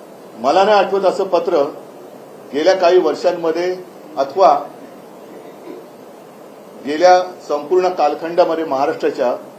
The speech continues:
पोलीस प्रमुखांनी जनतेला उद्देशून दिलं असेल. त्याच्यामध्ये मला असं वाटतं की एक थोडी तरी माणुसकी,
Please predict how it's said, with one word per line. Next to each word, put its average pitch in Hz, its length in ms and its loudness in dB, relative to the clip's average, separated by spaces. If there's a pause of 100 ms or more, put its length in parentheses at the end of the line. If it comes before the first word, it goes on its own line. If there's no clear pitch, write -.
(360)
पोलीस 160 300 -2
प्रमुखांनी 170 500 -4
जनतेला 160 420 -4
उद्देशून 143 400 -6
दिलं 113 220 -6
असेल. - 200 -14 (1500)
त्याच्यामध्ये 202 460 2
मला 190 220 2
असं 196 180 0
वाटतं 190 200 -2
की 190 360 -6 (460)
एक 180 280 -8
थोडी 175 280 -4
तरी 214 200 0
माणुसकी, 156 720 -4